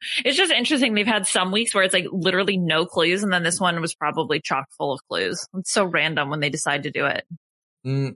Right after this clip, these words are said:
Speaker 2: Ma-, hey, listen, it's The Masked Singer. Logic, leave it at the door. Just leave your logic
Speaker 1: Yeah.
Speaker 2: at the door. We don't need your logic. But then what did you think about the, um, performance?
Speaker 1: Yeah, so they did Singing in the Rain.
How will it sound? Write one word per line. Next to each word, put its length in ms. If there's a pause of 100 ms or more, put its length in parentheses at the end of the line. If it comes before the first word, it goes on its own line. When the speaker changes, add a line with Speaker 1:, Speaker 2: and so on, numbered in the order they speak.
Speaker 2:
Ma-, 420
hey, 100
listen, 400
it's 160
The 80
Masked 260
Singer. 260 (120)
Logic, 760 (580)
leave 300
it 60
at 100
the 80
door. 220 (260)
Just 100
leave 240
your 120
logic 240
Speaker 1:
Yeah. 80
Speaker 2:
at 60
the 60
door. 380 (380)
We 100
don't 180
need 160
your 140
logic. 560 (300)
But 100
then 200
what 160
did 160
you 100
think 440
about 540
the, 320
um, 520 (500)
performance? 1200 (680)
Speaker 1:
Yeah, 200
so 300
they 140
did 220
Singing 320
in 80
the 100
Rain. 500